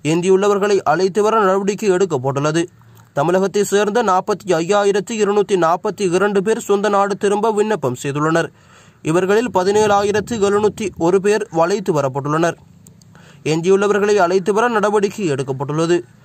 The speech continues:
வெளிநாடுகளில் சிக்கியுள்ள தமிழர்களை மீட்க மேலும் இருபத்தி ஒன்பது விமானங்கள் இயக்கப்படும்.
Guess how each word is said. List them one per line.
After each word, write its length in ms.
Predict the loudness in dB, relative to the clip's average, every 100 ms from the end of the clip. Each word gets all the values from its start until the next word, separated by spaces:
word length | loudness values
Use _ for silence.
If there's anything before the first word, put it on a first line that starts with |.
| -10 -4
வெளிநாடுகளில் 640 | 0 2 2 0 -2 -2
சிக்கியுள்ள 420 | -6 -4 -2 -2
தமிழர்களை 580 | -2 0 0 0 0 2
மீட்க 360 | 4 2 2 0
மேலும் 360 | 2 2 0 0
இருபத்தி 400 | 0 0 0 -2
ஒன்பது 420 | 0 0 0 0
விமானங்கள் 560 | 2 2 2 0 -2 -2
இயக்கப்படும். 600 | -2 -2 -4 -2 -4